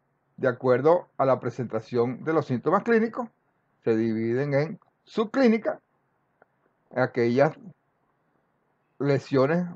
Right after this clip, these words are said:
o enfermedades donde el animal no muestra ninguna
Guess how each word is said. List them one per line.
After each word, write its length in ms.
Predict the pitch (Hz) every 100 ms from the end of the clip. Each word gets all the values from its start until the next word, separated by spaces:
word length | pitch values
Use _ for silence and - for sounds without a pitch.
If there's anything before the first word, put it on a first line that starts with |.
| -
o 140 | 135
enfermedades 680 | 135 147 127 123 117 143 180 - _ _
donde 500 | - 131 135 147 170
el 140 | - 127
animal 640 | 127 120 117 123 143 156 _
no 160 | - 139
muestra 560 | 131 127 127 135 143 - _ _ _
ninguna 540 | 123 113 117 131 135